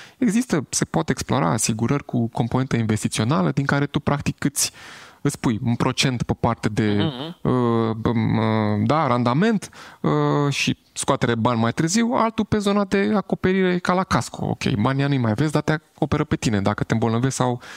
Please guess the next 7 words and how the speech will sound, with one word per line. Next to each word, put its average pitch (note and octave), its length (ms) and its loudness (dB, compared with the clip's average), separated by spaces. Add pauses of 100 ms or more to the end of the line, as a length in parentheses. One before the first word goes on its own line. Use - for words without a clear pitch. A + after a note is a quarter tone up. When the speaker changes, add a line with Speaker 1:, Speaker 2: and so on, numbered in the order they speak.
(240)
Speaker 1:
uh, B2+ 100 2 (320)
ai B2+ 120 2
vreun, B2+ 280 0
uh, B2 240 0
vreun B2+ 160 0
accident. A2+ 540 -2 (420)
Bun. D3 220 0